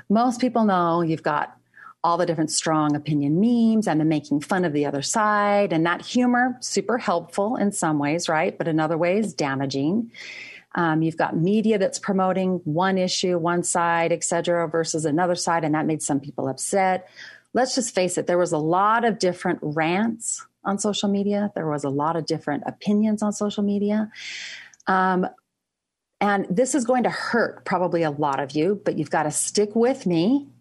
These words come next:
as I'm going to delve deeper into the nature of balance, right? But balance requires the ability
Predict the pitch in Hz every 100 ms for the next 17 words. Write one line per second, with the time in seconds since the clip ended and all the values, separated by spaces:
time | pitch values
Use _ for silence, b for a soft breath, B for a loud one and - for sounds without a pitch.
0 | _ _ - 165 165 165 170 170 156 160
1 | 147 - 170 165 165 - 160 151 156 -
2 | - 143 139 190 214 - 160 151 147 151
3 | 135 135 123 - - 131 139 175 - B
4 | B B B B B _ - 208 190 196
5 | 254 311 311 - 214 208 - 196 190 185
6 | 180 165 165 151 139 180 180 156 139 151
7 | 220 226